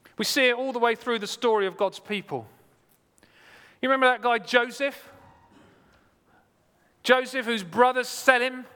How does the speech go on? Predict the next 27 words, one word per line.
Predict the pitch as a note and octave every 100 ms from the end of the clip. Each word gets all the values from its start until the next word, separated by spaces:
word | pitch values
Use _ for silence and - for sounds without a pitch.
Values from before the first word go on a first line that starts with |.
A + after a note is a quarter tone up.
| -
to | -
men | A3 A#3+ A#3+
going | A#3+ A#3+ G3+
to | A3
Egypt | B3 A#3+ F#3 G#3 G#3 - _ _ -
because | G3 A3+
they | A#3+
want | A#3+ A3
to | G3
get | A#3 G#3+
rid | B3+ C4
of | G#3
him | G3 G3+ G#3 - - - _ _
because | - G#3+ B3 G3
they | A3
despised | G3+ G3+ - - A#3 G#3+ F3+ D3
him. | B2+ G#2 - _ _ _ _ _ _ _ _ _ _ _ _ _ _ -
They | A#3+
lie | B3+ C#4
to | C4 A#3+
their | A#3
father | - A#3+ G#3+
Jacob | A#3+ A#3 G#3+
and | G#3
tell | - A#3 A3
Jo-, | A#3 A3+
uh, | G#3+ G#3